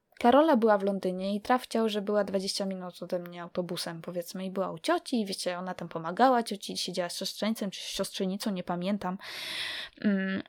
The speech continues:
No i miałyśmy się umówić, wiecie, miałyśmy pojechać do centrum, ale nie wiem, nawet nie pamiętam, czy się spotkałyśmy koniec końców. Bez kitu, wymazałam to z pamięci oprócz tego jednego wydarzenia, o którym zaraz usłyszycie.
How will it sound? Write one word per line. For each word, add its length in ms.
No 160
i 340
miałyśmy 320
się 140
umówić, 440
wiecie, 220
miałyśmy 360
pojechać 280
do 100
centrum, 640
ale 400
nie 160
wiem, 180
nawet 220
nie 80
pamiętam, 400
czy 100
się 120
spotkałyśmy 480
koniec 240
końców. 420
Bez 120
kitu, 460
wymazałam 520
to 260
z 140
pamięci 480
oprócz 320
tego 200
jednego 280
wydarzenia, 400
o 40
którym 220
zaraz 280
usłyszycie. 540